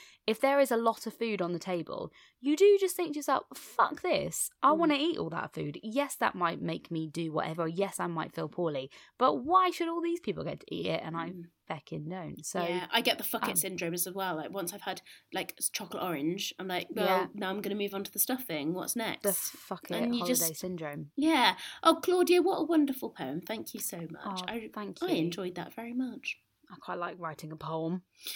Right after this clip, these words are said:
Speaker 2: Missus D, why are all these women married? <laughs> I was doing charades a few weeks ago with my boyfriend 'cause there's literally nothing else to do. And I was
Speaker 1: <laughs> Yeah.
Speaker 2: trying to do the film Matilda,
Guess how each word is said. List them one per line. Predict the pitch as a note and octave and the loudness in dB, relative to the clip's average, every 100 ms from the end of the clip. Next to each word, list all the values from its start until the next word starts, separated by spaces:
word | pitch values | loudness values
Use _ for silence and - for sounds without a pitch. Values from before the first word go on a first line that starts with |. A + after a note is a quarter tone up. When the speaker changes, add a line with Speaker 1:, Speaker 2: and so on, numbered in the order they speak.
| - - - _ _ - | -12 -16 -20 _ _ -8
Speaker 2:
Missus | A3+ G#3+ G#3 - G#3 G3+ - | -2 0 2 4 4 6 4
D, | B3 B3 | 6 2
why | A3 C4 D4 G#4 D#4+ | 8 12 12 12 12
are | D4+ | 12
all | C4+ C#4+ | 12 12
these | E4 E4+ | 12 12
women | B3 C#4+ D#4 | 12 12 12
married? | E4+ B4+ G#4 C#4 C4 | 12 12 12 12 12
<laughs> | - - - - - - - - _ - G#4+ F#4 E4 | 10 6 -8 -14 -12 -14 -16 -20 _ -2 0 4 10
I | C#4 | 10
was | E4 - | 10 8
doing | F4+ E4+ | 10 10
charades | - C#4 B3+ A#3+ - - - | 8 6 8 6 4 0 -4
a | A3 | -4
few | A#3 G#3 F#3+ | -2 -2 -4
weeks | G#3 - G#3 | -6 -4 -2
ago | F3 E3+ F3+ - - - | -2 -2 -4 -6 -8 -4
with | G3+ | -2
my | G3+ F3+ | 0 -2
boyfriend | F#3+ F#3+ - F#3 | -2 -2 -4 -2
'cause | - | -2
there's | F3+ - | -4 -2
literally | F3 - E3 | -2 -2 -2
nothing | F3 - E3+ | -2 -2 -2
else | E3+ E3+ | -2 -4
to | |
do. | F3 F#3 F3+ - E4+ A#3 | -2 -2 -2 -4 -6 2
And | A3 G#3+ | 4 6
I | |
was | A3+ | 4
Speaker 1:
<laughs> | |
Yeah. | |
Speaker 2:
trying | - C#4+ C#4+ C#4+ | 4 6 8 8
to | C4 A3+ A3 D4 - | 6 4 2 -2 0
do | B3 | 2
the | B3 | 2
film | B3 B3+ C4 B3+ | 4 6 10 8
Matilda, | B3 - C4+ C4+ C#4+ G4+ | 8 4 4 4 2 0